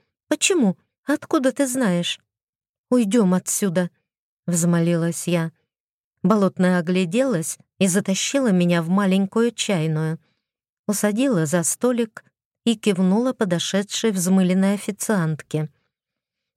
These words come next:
"Чайник ромашкового чая и простое печенье.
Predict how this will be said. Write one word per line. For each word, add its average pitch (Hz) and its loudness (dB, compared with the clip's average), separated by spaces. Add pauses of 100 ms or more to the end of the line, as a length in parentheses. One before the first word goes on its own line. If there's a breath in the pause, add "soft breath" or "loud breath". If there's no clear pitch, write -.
(140)
"Чайник 240 2
ромашкового 226 -2
чая 220 -2 (280)
и 262 0
простое 247 0
печенье. 196 0